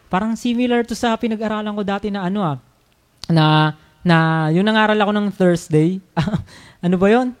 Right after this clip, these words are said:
If we, um, basta, yun na yun. Parang similar siya dun eh.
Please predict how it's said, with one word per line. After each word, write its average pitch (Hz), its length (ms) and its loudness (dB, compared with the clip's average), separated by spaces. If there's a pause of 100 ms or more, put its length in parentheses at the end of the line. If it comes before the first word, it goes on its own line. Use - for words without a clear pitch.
(320)
If 202 400 0
we, 202 320 2
um, 180 480 4 (960)
basta, 247 240 -4
yun 208 160 4
na 233 80 6
yun. 277 140 4 (760)
Parang 208 240 0
similar 240 400 2
siya 247 160 -4
dun 254 160 -2
eh. 185 180 -2